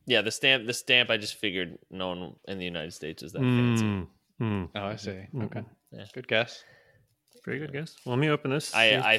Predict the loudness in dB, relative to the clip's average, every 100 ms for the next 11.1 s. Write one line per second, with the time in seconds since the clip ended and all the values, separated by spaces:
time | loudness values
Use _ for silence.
0 | 2 -2 0 0 -2 -6 -10 -6 -6 -8
1 | -14 -12 -6 0 0 -2 -6 -10 -10 -10
2 | -8 -8 -6 -6 -8 0 2 4 2 4
3 | 2 2 -4 0 0 0 -4 -16 -14 -10
4 | -8 -8 -8 -8 -8 -4 -4 -4 -6 4
5 | 4 4 0 -4 -4 0 4 6 6 4
6 | 2 -2 4 6 8 8 8 6 2 -2
7 | -18 _ _ _ _ _ _ -14 -12 -6
8 | 2 4 4 4 4 2 -2 0 -2 -2
9 | 0 2 2 0 _ _ _ _ _ _
10 | _ _ _ _ _ _ _ _ _ _